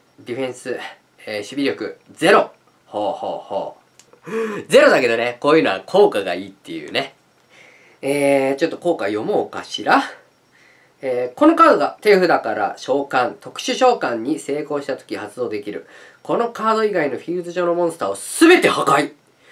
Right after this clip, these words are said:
破壊したモンスターのうち、攻撃力が一番高いモンスターの攻撃力分のダメージを相手に与える。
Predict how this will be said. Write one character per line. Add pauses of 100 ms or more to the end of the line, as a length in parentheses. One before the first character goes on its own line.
(340)
破
壊
し
た
モ
ン
ス
タ
ー
の
う
ち、 (160)
攻
撃
力
が
一
番
高
い
モ
ン
ス
タ
ー
の
攻
撃
力
分
の
ダ
メ
ー
ジ
を
相
手
に
与
え
る。